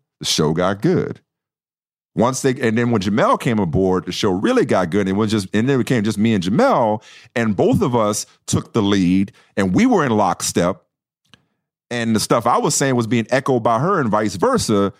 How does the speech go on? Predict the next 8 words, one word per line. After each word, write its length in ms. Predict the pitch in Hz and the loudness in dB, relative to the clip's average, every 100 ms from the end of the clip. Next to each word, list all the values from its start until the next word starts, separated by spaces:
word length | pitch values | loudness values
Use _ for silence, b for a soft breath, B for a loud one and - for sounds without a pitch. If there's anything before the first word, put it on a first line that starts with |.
| b | b
They 80 | 110 | 0
were 100 | 107 | 2
like, 180 | 101 110 | 0 0
"Okay." 520 | 131 113 90 90 90 _ _ _ _ _ _ _ _ _ _ _ _ - | 0 0 2 0 -2 _ _ _ _ _ _ _ _ _ _ _ _ 0
And 140 | 113 | 2
then 80 | 165 | 2
we 120 | 175 | 2
had 380 | 151 135 123 | 4 4 2